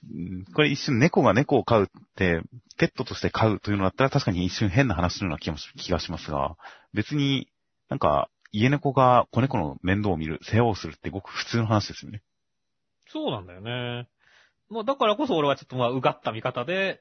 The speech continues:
Speaker 2: まあ、この猫はメスで、光源氏狙ってんのかな、ゴメス。やっぱ男やなって思いながら見たわけですけども。
Speaker 1: うん。実際、家猫、実際の猫の話としてそういうのあるんですかね？
Speaker 2: わかんないですね。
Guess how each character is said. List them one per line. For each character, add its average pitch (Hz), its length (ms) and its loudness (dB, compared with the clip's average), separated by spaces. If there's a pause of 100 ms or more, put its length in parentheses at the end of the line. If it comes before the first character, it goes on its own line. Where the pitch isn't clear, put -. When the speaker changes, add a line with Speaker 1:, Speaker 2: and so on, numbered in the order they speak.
(120)
Speaker 2:
ま 135 120 -8
あ、 127 40 -10
こ - 180 -8
の 123 80 -6
猫 131 240 -8
は 113 80 -4
メ 110 100 -6
ス - 140 -10
で、 113 320 -4
光 127 240 -2
源 131 200 2
氏 107 300 -8
狙 120 140 2
っ - 80 -8
て 170 80 0
ん 151 40 0
の 131 60 0
か 139 80 4
な、 143 60 2
ゴ 127 100 0
メ 117 100 0
ス。 - 160 -18 (340)
や - 60 -16
っ - 40 -14
ぱ 120 80 -8
男 151 220 2
や 131 40 4
な 139 100 2
っ - 80 -14
て - 80 -2
思 101 100 4
い - 20 0
な 107 80 2
が 95 60 0
ら 95 40 -4
見 113 80 -6
た - 80 -4
わ 90 80 0
け 92 60 -8
で 87 80 -10
す - 80 -18
け 82 60 -12
ど 82 80 -16
も。 87 200 -16 (2250)
Speaker 1:
う 85 40 -10
ん。 69 460 -12 (440)
実 - 400 -12
際、 123 460 -2 (520)
家 90 220 -2
猫、 113 420 -6 (180)
実 - 220 -4
際 147 120 0
の 131 120 -2
猫 135 240 2
の 98 80 2
話 85 240 0
と - 100 -8
し - 80 -10
て 80 100 -6
そ - 140 -2
う - 20 0
い 104 40 0
う - 0 -
の 82 80 4
あ 104 60 6
る 110 60 4
ん 76 40 -4
で 64 60 -12
す - 60 -18
か - 80 -12
ね？ 87 180 -12 (840)
Speaker 2:
わ - 140 -4
か 214 100 4
ん 160 60 -2
な 101 60 -4
い 87 40 -10
で - 60 -16
す - 100 -6
ね。 101 140 0